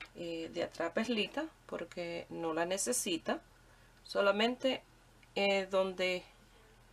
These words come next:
en las puntas sí. ¿Ve? Ahí, aquí, aquí, así más o menos es donde yo voy a poner,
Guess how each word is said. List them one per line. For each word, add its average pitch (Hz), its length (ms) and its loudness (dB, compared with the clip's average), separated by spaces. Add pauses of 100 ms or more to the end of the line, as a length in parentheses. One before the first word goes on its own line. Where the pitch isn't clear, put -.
(1040)
en 180 140 0
las 180 140 2
puntas 208 420 -2
sí. - 140 -8 (800)
¿Ve? 226 140 -8 (1500)
Ahí, 262 380 0 (1500)
aquí, 240 500 -4 (240)
aquí, 277 380 -14 (120)
así 202 340 -4
más 214 140 0
o 220 100 2
menos 214 440 2
es 190 340 -2
donde 190 320 -2
yo 185 180 0
voy 180 180 0
a 175 60 4
poner, 202 340 2